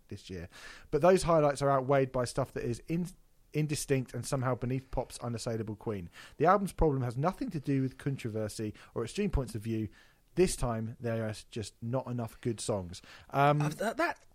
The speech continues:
Speaker 2: sort of sounds like a two-star review, upgraded to a
Speaker 1: Yeah.
Speaker 2: three, maybe because The Guardian
Speaker 1: Well,
Speaker 2: were trying
Speaker 1: well,
Speaker 2: to get
Speaker 1: The
Speaker 2: an
Speaker 1: Enemy
Speaker 2: interview
Speaker 1: gave
Speaker 2: with
Speaker 1: it,
Speaker 2: her. <laughs>
Speaker 1: The
Speaker 2: You know?
Speaker 1: Enemy gave it seven, and it reads like a four.
Speaker 2: Right.
Speaker 1: Um, it says, "It's album number three of Gaelic techno Donna,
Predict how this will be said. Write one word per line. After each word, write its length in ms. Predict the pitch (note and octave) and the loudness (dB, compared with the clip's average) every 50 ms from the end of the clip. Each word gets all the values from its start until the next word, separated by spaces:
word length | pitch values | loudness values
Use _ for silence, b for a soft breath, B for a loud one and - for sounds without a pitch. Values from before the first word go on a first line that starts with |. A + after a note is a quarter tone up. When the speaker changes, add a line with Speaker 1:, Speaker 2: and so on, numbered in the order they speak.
| _ - | _ -12
Speaker 2:
sort 480 | - - - - A3 B3+ C#4 - - C#4 | -10 -8 -8 -6 -8 -8 -8 -8 -6 -6
of 60 | B3 | -6
sounds 340 | - - B3+ B3 A#3+ A3+ - | -6 -6 -8 -8 -8 -8 -8
like 160 | A3+ - - | -8 -8 -10
a 40 | - | -12
two-star 680 | - - - A3 G#3+ G#3+ G#3 - - - A3 G#3+ A3 A3 | -12 -8 -6 -6 -6 -6 -6 -8 -4 -2 -2 0 0 -2
review, 460 | G#3+ A3 G#3 - G#3+ A3 A3+ A3+ A3 - - | -2 -4 -4 -2 -4 -2 -2 -4 -6 -2 -2
upgraded 480 | F#3+ - - - F#3 F#3 F#3+ F3+ F#3 - | -2 -2 -2 0 0 0 0 0 -2 -6
to 120 | - F#3 F3+ | -2 0 0
a 40 | |
Speaker 1:
Yeah. 120 | C3+ B2+ A#2 | 2 2 2
Speaker 2:
three, 260 | F3+ F#3 G3 G#3 G#3 - | 4 2 2 2 2 2
maybe 240 | D#3 D#3 E3+ D#3+ D#3 | 4 4 2 2 0
because 260 | C#3+ E3+ - - D3 | -6 -6 -6 -6 -8
The 60 | - | 0
Guardian 320 | - D#3 D#3 D3 C#3+ D3 | 6 8 8 10 8 8
Speaker 1:
Well, 40 | D3+ | 6
Speaker 2:
were 60 | D3 | 2
trying 200 | D3 - E3 E3 | 0 4 8 8
Speaker 1:
well, 80 | D#3 D#3 | 8 10
Speaker 2:
to 40 | C#3+ | 10
get 60 | E3+ | 10
Speaker 1:
The 60 | G3+ | 10
Speaker 2:
an 100 | A3 G#3 | 10 10
Speaker 1:
Enemy 160 | G3+ F#3 F#3 | 8 8 8
Speaker 2:
interview 180 | F3 E3+ E3+ E3 | 8 8 10 10
Speaker 1:
gave 140 | D#3 D#3 C#3 | 10 10 8
Speaker 2:
with 80 | E3+ | 6
Speaker 1:
it, 540 | F3 G3 - - - - - D#4+ D4 B3 - - | 4 4 2 -2 -10 -8 -4 -2 -2 -2 -2 2
Speaker 2:
her. 80 | - F#3+ | 2 2
<laughs> 140 | - - F3 | 2 2 2
Speaker 1:
The 80 | D3 D#3+ | 6 8
Speaker 2:
You 40 | F3+ | 8
know? 60 | G3+ | 10
Speaker 1:
Enemy 280 | G3+ G3+ F#3+ F#3 F3+ F3 | 10 8 8 6 6 6
gave 200 | - F3 D#3+ D3 | 8 8 6 6
it 120 | D3 - - | 4 0 -2
seven, 500 | - - - E3+ D#3 A#2 A#2+ A2+ B2+ B2 | 0 6 8 8 8 6 4 0 0 -2
and 140 | B2 B2+ | -2 -4
it 80 | A#2+ A#2 | -4 0
reads 280 | A#2+ C3 B2+ A#2 - - | 0 0 0 0 -2 -2
like 220 | B2+ A2+ G#2 - | -2 -2 -2 -4
a 40 | A2+ | -8
four. 440 | - - - B2 A2 G2+ G2 A2+ B2+ - | -8 -4 -2 -2 -2 0 -2 -4 -6 -6
Speaker 2:
Right. 260 | C3+ B2+ A#2+ A#2 A#2 - - | -6 -4 -4 -4 -6 -4 0
Speaker 1:
Um, 640 | A#2+ C3 C3 C3 B2+ B2+ B2+ B2+ C3 C3 C3 C3 - - - _ - | 2 4 6 6 6 6 6 4 4 2 -2 -4 -6 -14 -18 _ -2
it 160 | C#3 C#3 B2+ | -2 -2 -2
says, 320 | - - D3 C#3 C3+ - - | 2 4 6 4 4 4 2
"It's 280 | D3 D3 C#3 - - - E3 _ _ - - | 0 0 0 -2 -6 -8 -10 _ _ -4 2
album 300 | E3 F3+ F3 F3 F3 E3 | 4 6 6 6 4 4
number 180 | E3 D#3+ D3 | 2 2 0
three 360 | C#3 - - D3+ D3 C#3+ C3 | -2 -4 2 4 4 4 4
of 340 | A#2+ B2 A#2+ A2+ - A#2+ - | 4 0 -2 -4 -6 -6 2
Gaelic 400 | - D3+ D3+ D3+ C#3+ C#3 - - | 6 6 6 6 6 2 0 -2
techno 460 | - - D#3 - - - C3 A#2+ A#2+ | -2 -2 -2 -2 0 -2 0 0 0
Donna, 420 | A#2 - - C3+ A#2 A2 A2+ C3+ | 0 2 2 2 2 2 0 -2